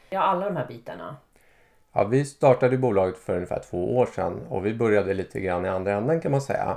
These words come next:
Speaker 2: Vi tittar på vad är det för utmaningar som de flesta kunder till webbyråer upplever där ute. Och vi såg att, eh, många får dålig respons, man överdebiteras, man, eh, man jobbar med webbyråer som, eh, kanske är mer av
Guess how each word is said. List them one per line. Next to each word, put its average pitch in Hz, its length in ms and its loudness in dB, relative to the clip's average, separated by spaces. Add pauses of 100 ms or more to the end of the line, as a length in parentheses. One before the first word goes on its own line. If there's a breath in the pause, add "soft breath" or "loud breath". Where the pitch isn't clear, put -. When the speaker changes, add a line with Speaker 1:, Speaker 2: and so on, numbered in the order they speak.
(120)
Speaker 2:
Vi - 60 0
tittar - 280 -6
på 90 440 -4
vad 101 260 0
är 90 40 0
det 87 80 -2
för 92 140 -8
utmaningar 98 840 0
som - 220 -14
de 90 140 -6
flesta - 400 -6 (440 loud breath)
kunder 110 440 0
till 95 220 -6
webbyråer 90 840 -2
upplever - 840 -2
där - 100 -2
ute. 139 380 -8 (380 loud breath)
Och 107 140 -4
vi 117 60 -4
såg 90 320 -2
att, - 300 -8
eh, 85 200 -2 (440)
många 120 320 4
får 104 180 -2
dålig 95 460 -2 (100)
respons, 98 640 -4 (240)
man 101 240 -4
överdebiteras, 92 1200 0 (260)
man, 98 400 -2
eh, 95 380 -4 (280)
man 110 360 -4
jobbar 110 240 0
med 104 200 2
webbyråer 98 440 2
som, 98 320 -2
eh, 92 220 -2
kanske 98 280 -2
är 95 40 -2
mer 92 180 -2
av 90 200 -2